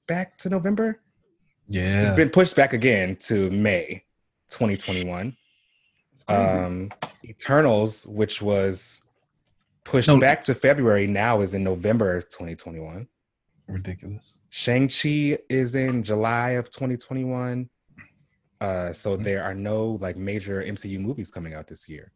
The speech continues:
Speaker 2: This, and this is, like, the first time in ten years, right?
Speaker 1: Yeah. I
Speaker 2: Craziness.
Speaker 1: think, I think we gotta start embracing the digital.
Speaker 2: Absolutely.
Speaker 1: I think we do, y'all. <laughs> I think we do. I think that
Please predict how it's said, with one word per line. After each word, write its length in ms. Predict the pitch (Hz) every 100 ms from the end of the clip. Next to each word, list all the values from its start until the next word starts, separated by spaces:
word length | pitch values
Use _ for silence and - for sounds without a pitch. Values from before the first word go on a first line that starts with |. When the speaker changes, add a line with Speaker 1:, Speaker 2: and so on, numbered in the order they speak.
| _
Speaker 2:
This, 240 | 131 135 -
and 140 | 135
this 100 | 147
is, 60 | 156
like, 160 | 160 147
the 60 |
first 240 | 143 156 160
time 180 | 196 147
in 80 |
ten 180 | 127 151
years, 280 | 202 160 110
right? 180 | 127 214 101
Speaker 1:
Yeah. 360 | 95 127 233 - _ _ _ _ _ _ - - -
I 140 | 139
Speaker 2:
Craziness. 140 | 214
Speaker 1:
think, 560 | 202 185 165 - - - _ _ _ _ _ _ _ _ _ _ _ _ -
I 100 | 170
think 220 | - 170
we 140 | 135 117
gotta 260 | 113 101
start 360 | 95 - 98 98
embracing 480 | 92 95 87 90 85
the 80 | 82
digital. 560 | 85 78 76 76 - _ _ _ _ _ 123
Speaker 2:
Absolutely. 580 | 110 - 90 - - - -
Speaker 1:
I 100 | 107
think 220 | - 123
we 120 | 101
do, 180 | 85 78
y'all. 440 | 76 76 76 - _
<laughs> 60 | -
I 640 | 170 - 226 - 214 156 143
think 220 | 147 143
we 80 | 135
do. 280 | 110 92 92 - -
I 100 | 135
think 380 | 123 156 147 -
that 440 | 127 120 113 -